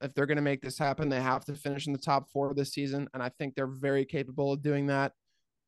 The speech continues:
I think Madrid can also just provide the dollar and the reassurance that he will always be playing in big games. So I honestly have no idea how it's gonna end up, but I think the Bellingham sweeps-, sweepstakes are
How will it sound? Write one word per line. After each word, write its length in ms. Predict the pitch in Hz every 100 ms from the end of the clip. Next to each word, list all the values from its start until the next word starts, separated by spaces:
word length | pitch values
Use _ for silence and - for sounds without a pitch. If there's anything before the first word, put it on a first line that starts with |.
| _
I 40 | 147
think 240 | 156 151
Madrid 400 | 147 143 151 147
can 80 | 160
also 320 | 143 143 165
just 260 | 147 143 -
provide 380 | 165 147 139 143
the 80 |
dollar 440 | 147 143 135 135 135
and 100 | 135
the 60 |
reassurance 640 | 131 139 139 - 143 139 -
that 140 | 143
he 140 | 151
will 160 | 147 147
always 420 | - 143 143 135
be 100 | 147
playing 380 | 139 143 139 139
in 100 | 131
big 260 | 127 139 131
games. 380 | 127 131 135
So 360 | - 139 127 139 _ _ _ _ _
I 100 | 160
honestly 320 | 190 175 180
have 140 | 170 160
no 160 | 165
idea 280 | 151 151 147
how 160 | 135 135
it's 120 | -
gonna 160 | 160 135
end 200 | 139 135
up, 160 | 135
but 100 | 139
I 60 | 135
think 200 | 151 139
the 60 | 135
Bellingham 480 | 139 135 135 131
sweeps-, 440 | 131 - 139 - -
sweepstakes 680 | - - 143 - 139 135 -
are 300 | 135 131 131